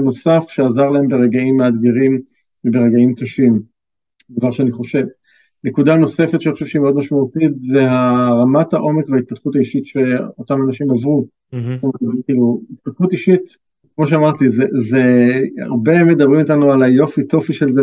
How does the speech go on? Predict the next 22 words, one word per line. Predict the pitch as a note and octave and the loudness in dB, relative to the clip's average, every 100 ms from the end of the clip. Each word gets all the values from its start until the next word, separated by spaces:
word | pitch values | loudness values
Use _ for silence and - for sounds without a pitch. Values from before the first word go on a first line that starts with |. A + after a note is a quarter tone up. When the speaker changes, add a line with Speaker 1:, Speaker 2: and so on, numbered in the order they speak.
| B2+ | 0
Speaker 1:
וכולי, | A#2+ D3+ F#3+ D#3 | -2 0 2 2
אבל | C3+ C3 | 0 -2
חלק | D#3+ E3+ E3+ | -2 -2 -2
מהותי | D3 C3 - F#3+ | 0 0 2 4
מזה | A#3+ E3 C3 | 4 2 0
זה | C3 | -2
הנכונות | B2 A2 B2+ C3 D#3+ E3 | -2 -4 -4 0 0 -2
רגע | D3+ C#3+ | -4 0
לצלול | C#3+ B2 - C3+ C#3 - | 0 -2 -2 0 0 0
פנימה | C#3+ C#3+ C#3+ C#3 B2 _ _ _ _ - | 0 0 2 -2 -4 _ _ _ _ -10
לתהומות | B2 A#2+ - A#2 C3 D3 D3 | -4 -2 0 0 2 2 2
של | C#3+ | 2
הנשמה | C3+ C3 B2+ B2+ C#3 | 2 0 0 0 0
שלך, | C#3 A#2+ C3+ B2 | -2 -4 -2 0
לעמקי | B2 C3 A#2+ D#3 | 2 0 0 2
הנשמה | D#3 C#3+ C3+ C3 C3 B2+ C3+ B2 - _ _ - | 2 2 2 -2 -2 -2 0 -2 -6 _ _ -6
והנפש, | A#2+ C3 C#3 C#3 C#3 C3+ - | -2 2 2 2 0 -2 -2
ולהסתכל | B2+ A#2+ A#2+ - C3+ C#3+ | 2 2 2 -4 0 0
שם | B2+ C#3 C3+ B2 | 0 0 2 2
בצורה | A#2+ - B2+ C3 | 0 -2 -4 -2
כנה | - B2 C3 C3 | 0 0 2 0
על, | B2 A#2+ A#2 | 0 0 0